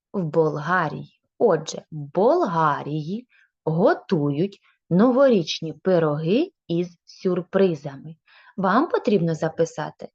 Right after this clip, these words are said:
повну відповідь на запитання. Давайте згадаємо, з якої букви ми будемо писати назви країн.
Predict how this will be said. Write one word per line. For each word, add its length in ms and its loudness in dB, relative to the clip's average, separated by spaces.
повну 640 2
відповідь 920 -2
на 180 -4
запитання. 840 -4
Давайте 400 0
згадаємо, 580 -2
з 120 -8
якої 680 -2
букви 440 -8
ми 140 -2
будемо 400 -4
писати 500 -8
назви 460 -6
країн. 520 -6